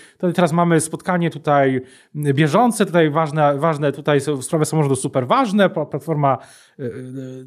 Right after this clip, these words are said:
to rozumie, ale tam to porozmawiamy o tym, to na stronie będzie, porozmawiamy, to jest taka specjalistyczna rozmowa. Tak mniej więcej to zabrzmiało, więc to też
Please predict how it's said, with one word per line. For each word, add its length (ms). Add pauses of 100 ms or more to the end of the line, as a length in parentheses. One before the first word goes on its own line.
(120)
to 120
rozumie, 360
ale 120
tam 180
to 100
porozmawiamy 400
o 60
tym, 240 (500)
to 100
na 80
stronie 320
będzie, 180
porozmawiamy, 420
to 80
jest 80
taka 140
specjalistyczna 680
rozmowa. 240
Tak 140
mniej 140
więcej 240
to 80
zabrzmiało, 540
więc 140
to 60
też 280